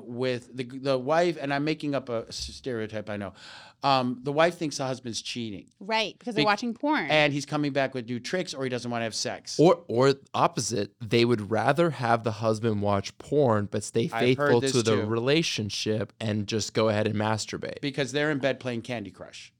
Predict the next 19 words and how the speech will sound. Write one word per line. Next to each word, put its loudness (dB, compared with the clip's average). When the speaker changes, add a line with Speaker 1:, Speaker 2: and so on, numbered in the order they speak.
Speaker 2:
Ugh. 4
Speaker 1:
And 2
thinking 0
about 2
Joel -2
from -6
The -4
Mandalorian. -2
Speaker 3:
Well, 2
that 4
goes 6
to 8
our 8
first 0
Speaker 1:
and 0
Speaker 3:
episode -8
together. -12
So. -8
Speaker 1:
So, 4